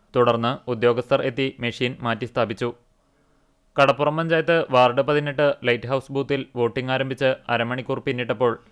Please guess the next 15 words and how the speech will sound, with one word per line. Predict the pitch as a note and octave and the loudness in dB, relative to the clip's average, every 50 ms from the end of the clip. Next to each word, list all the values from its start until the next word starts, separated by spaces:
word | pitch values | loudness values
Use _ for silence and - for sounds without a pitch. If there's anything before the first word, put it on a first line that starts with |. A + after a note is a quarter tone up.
| _ _ _ _ B2 | _ _ _ _ -6
മെഷീൻ | A#2+ A2+ - C3 B2+ C3 | -6 -4 -4 -4 -6 -4
പണിമുടക്കി. | - - A#2 A2+ A2 A2 A2 A2+ - - B2 B2 - _ _ _ _ _ _ _ _ _ _ _ _ _ _ - | 0 0 0 0 0 -4 -4 -4 -4 -4 -6 -6 -8 _ _ _ _ _ _ _ _ _ _ _ _ _ _ -6
പിന്നീട് | B2+ B2 B2 B2 A#2 C3 C#3 C3+ - - | -4 -2 -2 0 2 2 2 2 2 0
തകരാർ | B2+ A#2+ A#2 A#2+ B2 B2+ C3+ | 0 2 2 2 2 0 0
പരിഹരിച്ച് | - C#3+ C3+ C3+ B2+ C#3+ C3+ B2+ - C#3+ C#3 - | -2 -2 -2 -2 -2 -4 -4 -2 0 0 0 0
വോട്ടിംഗ് | - A#2+ A#2 G2+ B2 A#2+ A#2+ | 0 -2 -2 -2 -2 -4 -2
ആരംഭിച്ചു. | A#2+ A2+ A2 G#2+ A2 - C3 B2+ - - _ _ _ _ _ _ _ _ _ _ _ _ _ _ _ _ _ _ _ | -2 -2 -2 -4 -6 -6 -8 -8 -8 -10 _ _ _ _ _ _ _ _ _ _ _ _ _ _ _ _ _ _ _
ചാവക്കാട് | C#3+ C#3 C#3 C3+ C#3 C3+ D3 C#3+ D3 D#3 | 4 4 6 6 4 4 2 2 2 0
നഗരസഭ | E3 E3 E3 D#3+ - E3+ D3+ D3 | -2 -2 -2 -4 -4 -2 0 2
വാർഡ് | D#3+ D#3+ - - B2+ B2+ B2 B2 B2 C#3 | 2 2 2 2 2 4 4 4 4 0
പതിനാറിൽ | C3 C#3+ D3 C3+ D3 D3 C#3+ C#3+ D3 D3 C#3 - - | 0 0 -2 -2 -2 -2 -2 -2 -2 -2 -4 -6 -2
വോട്ടിംഗ് | B2+ B2 B2 A#2 C#3+ C3+ C3+ | 2 2 2 2 0 -2 -4
മെഷീൻ | C#3 C3+ - D#3 D3 C#3+ - - B2+ | -6 -4 -4 -4 -4 -4 -2 0 0
തകരാറിലായി. | A#2 A#2+ A#2 A#2 A2+ A#2 A#2 A2+ G#2+ A2 A#2 B2 - _ _ _ _ _ _ _ _ _ _ _ _ - | 2 4 2 2 2 2 2 2 2 0 0 -2 -8 _ _ _ _ _ _ _ _ _ _ _ _ -4
പിന്നീട് | B2+ B2 B2 B2 A#2+ C3 C#3 C3+ | -4 -2 -2 0 2 4 2 2